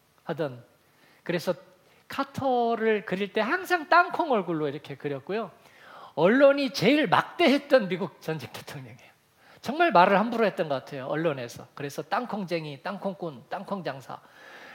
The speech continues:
그런 얘기들을 언론에서 막 했습니다. 왜냐하면 그가 별로 인기가 없었기 때문이에요.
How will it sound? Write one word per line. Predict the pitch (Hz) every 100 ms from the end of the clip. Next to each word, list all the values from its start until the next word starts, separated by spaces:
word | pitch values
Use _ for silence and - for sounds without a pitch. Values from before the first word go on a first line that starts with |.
| -
그런 | 208 262 262
얘기들을 | 220 220 220 233 208 151
언론에서 | 180 214 196 180 - 165
막 | 147 135 - -
했습니다. | 180 - 147 135 - - _ -
왜냐하면 | 190 254 254 254 240 123 - _ _ _ _ _
그가 | - 196 220 208 202 - - _ _ _ _ _ _ _ _ _ -
별로 | 233 339
인기가 | 247 262 277 214
없었기 | - 208 214
때문이에요. | 226 202 156 135 135 131